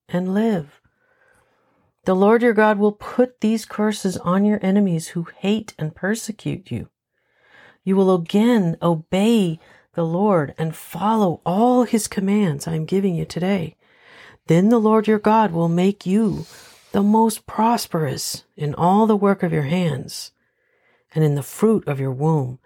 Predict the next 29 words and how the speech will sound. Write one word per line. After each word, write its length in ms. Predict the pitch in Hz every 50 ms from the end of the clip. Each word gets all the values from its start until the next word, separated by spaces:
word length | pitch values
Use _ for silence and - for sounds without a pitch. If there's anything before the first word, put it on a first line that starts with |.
| _ _ _ _ _ _ -
the 100 | - 151
young 520 | 151 147 147 165 175 180 196 208 214 220 233
of 100 | 220 226
your 140 | 226 220
livestock 600 | 202 175 151 147 147 143 - - 151 143 - -
and 100 | - 147
the 80 | 151 151
crops 560 | - - - - 160 160 165 165 - - -
of 80 | 190 175
your 140 | 180 180 175
land. 560 | 175 170 180 190 190 185 160 135 131 143 - _ _ - - - - - _ _ -
The 100 | - 180
Lord 180 | 180 190 196 180
will 160 | 190 196 196
again 480 | 208 175 - - 202 208 214 220 214 196
delight 520 | - 180 170 160 170 170 196 220 226 -
in 220 | - 180 170 170
you 300 | 160 160 151 139 135 139 - _ - - - - - -
and 160 | - 190 196 196
make 280 | 202 214 214 208 -
you 80 | 214 208
prosperous, 760 | - - - 208 208 214 214 - - - 190 170 156 147 -
just 280 | - - 196 - - -
as 120 | 208 208
he 100 | - 208
delighted 500 | 196 - 190 185 185 185 190 202 196 185
in 140 | 170 170 165
your 120 | 160 160 170
ancestors, 880 | 165 175 185 190 196 - - 165 156 - _ - 170 165 151 -